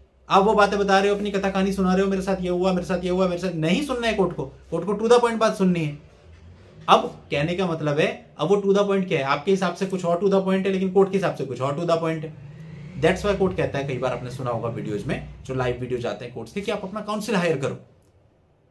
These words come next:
तो इसलिए we should be practical। अगर हम practical नहीं है, तो हम कहीं पे भी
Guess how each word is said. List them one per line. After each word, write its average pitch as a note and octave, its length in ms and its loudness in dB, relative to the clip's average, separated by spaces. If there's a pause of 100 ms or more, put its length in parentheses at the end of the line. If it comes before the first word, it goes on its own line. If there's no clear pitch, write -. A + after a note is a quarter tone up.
तो - 280 -8
इसलिए A#3 560 -4 (200)
we F#3+ 100 -2
should G3 240 0
be G#3 80 2
practical। C3 460 -4 (680)
अगर F3 200 4
हम F#3+ 120 2
practical G#3 440 -2
नहीं G#3 200 -2
है, A3+ 200 -10 (240)
तो F3 60 -6
हम F#3+ 400 -6 (160)
कहीं F3+ 220 2
पे G3 80 4
भी F#3+ 360 0